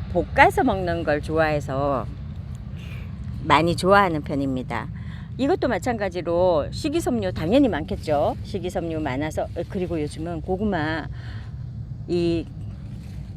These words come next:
먹으면서 잎사귀도 같이, 어린 순 먹으면 잎사귀에 양분이 많다고 해서 잎사귀도 많이들 드시더라고요.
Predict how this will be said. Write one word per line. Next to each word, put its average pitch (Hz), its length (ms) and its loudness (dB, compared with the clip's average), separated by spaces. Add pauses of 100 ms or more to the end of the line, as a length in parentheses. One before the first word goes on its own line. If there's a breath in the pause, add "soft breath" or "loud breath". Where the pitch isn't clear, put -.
먹으면서 175 680 2
잎사귀도 220 680 2
같이, 180 720 -2
어린 208 360 0
순 160 520 -4
먹으면 165 640 -2 (1080 loud breath)
잎사귀에 185 800 2
양분이 170 400 0
많다고 160 480 0
해서 160 460 0
잎사귀도 170 760 0
많이들 151 680 0
드시더라고요. 131 920 -2